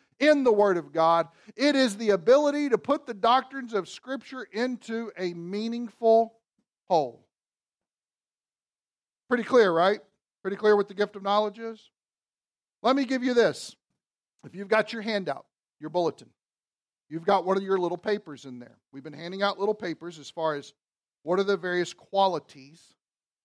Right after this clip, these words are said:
that someone would have. We bring that up, the spiritual gift of knowledge. Can you bring that up, Dave? Spiritual gift of knowledge. There you go.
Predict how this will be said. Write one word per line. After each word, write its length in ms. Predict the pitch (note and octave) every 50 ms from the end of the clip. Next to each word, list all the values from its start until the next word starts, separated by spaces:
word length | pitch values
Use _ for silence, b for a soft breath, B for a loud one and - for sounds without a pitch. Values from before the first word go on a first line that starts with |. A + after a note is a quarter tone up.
| _ _ _ _ _ _ _ _ _ _
that 100 | D3+ -
someone 380 | - - F3+ E3+ E3+ F3 F3 F3+
would 100 | F3+ E3+
have. 340 | G3 G3+ F3+ D3+ B2+ G#2+ _ _ _ _ _ _ _ _ _ _ _ _ _ _ _ _ _ _ _ _ _ _ _ _ _ _ _ _ _ _ _ _ _ _ _ _ _ _ _ _ _ _ _ _ _ _ _ _ _ _ _ _ _ _ _ _ _ _ _ _ _ _ _ _ _ _ _ _ _
We 100 | E3 F3
bring 200 | E3+ G#3+ A3+ A3+
that 140 | A3+ A3+ A3+
up, 140 | G3+ -
the 60 | - F3
spiritual 420 | - - G#3 G#3 A3 A3 A#3+ A3+
gift 240 | G#3+ A3 G#3+ A3 A3
of 100 | G#3+ G#3
knowledge. 680 | G#3 G3+ G3+ G3 F#3 E3+ C#3+ B2+ A2+ _ - - - _ _ _ _ _ _ _ _ _ _ _ _ _ _ _ _ _ _ _ _ _ _ _ _ _ _ _ _ _ _ _ _ _ _ _ _ _ _ _ _ _ _ _ _ _ _ _ _ _ _
Can 60 | _ F3
you 60 | E3+
bring 140 | F#3 F#3+ F#3
that 100 | F3+ F#3
up, 120 | F#3 F3
Dave? 240 | F#3 F#3+ F#3+ F#3 F#3 - _ _ _ _ _ _ _ _ _ _ _ _ _ _ _ _ _ _ _ _ _ _ _ _ _ _ _ _ _ _ _ _ _ _ _ _ _
Spiritual 300 | _ - E3 D#3 D#3+ D#3+
gift 180 | D#3 E3 D#3 _
of 60 | D#3+
knowledge. 200 | D3+ C#3+ C3 C3
There 60 | C#3+ D#3+
you 60 | D#3
go. 180 | D3 D3 D#3+